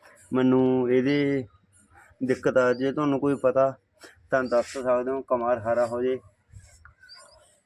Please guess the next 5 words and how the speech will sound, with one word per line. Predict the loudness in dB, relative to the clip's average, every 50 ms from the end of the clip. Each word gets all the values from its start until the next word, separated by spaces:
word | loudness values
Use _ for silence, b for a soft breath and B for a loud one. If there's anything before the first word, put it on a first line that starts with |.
| _ _ _ _ _ _ -10
ਤੇ | -8 -6 -6 -6 -6 -8 -8 -10 -14 _ -20 -20 -20 -20 -20 -20 -20 -20 -14 _ -4
ਆਹ | -2 0 0 0
ਗਮਲੇ | -2 -2 -2 -2 -2 -2 -2 -2 -2
'ਚੋਂ | -2 -4 -4
ਵੀ, | -4 -4 -6